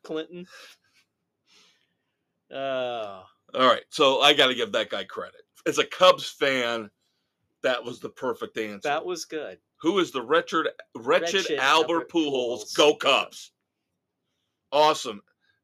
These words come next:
Speaker 2: He's a badass. The N F L Network's Peter Schrager, who I like. I think he is a great guy who does, you know, Good Morning Football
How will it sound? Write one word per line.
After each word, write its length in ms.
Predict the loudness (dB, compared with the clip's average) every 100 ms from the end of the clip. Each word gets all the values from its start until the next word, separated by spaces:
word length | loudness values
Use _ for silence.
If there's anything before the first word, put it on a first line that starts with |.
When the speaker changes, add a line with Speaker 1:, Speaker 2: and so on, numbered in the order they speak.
| _ _ _
Speaker 2:
He's 280 | -4 -2 -2
a 60 | 2
badass. 800 | 2 4 4 2 0 -2 -8 -20 _ _ _ _ _ _ _ _ _ _ _ _ _ _ _ _ _ _ _ _ _ _ _ _ _ _ _ _ _ _
The 160 | -14 -8
N 180 | -4 0
F 280 | 0 0 -2
L 240 | 0 0
Network's 680 | -2 -2 -2 -2 -8 -10 -18
Peter 420 | -18 -10 -6 -4 -6
Schrager, 580 | -8 -2 0 0 -4 -4
who 120 | 2
I 160 | 2
like. 300 | 0 -4 -10 _ _ _ _ _ -6
I 80 | -4
think 160 | -4
he 220 | -6 -8
is 100 | -8
a 120 | -8 -10
great 680 | _ -10 -6 -6 -6 -16 _ _ _ _ _ _ _ _
guy 360 | -4 -2 -2 -4
who 200 | -8 -10
does, 400 | -4 -4 -4 -16 _ _ _ _ _ _
you 100 | -18
know, 100 | -18
Good 220 | -12 -10
Morning 240 | -8 -8 -8
Football 640 | -8 -8 -4 -2 -2 -4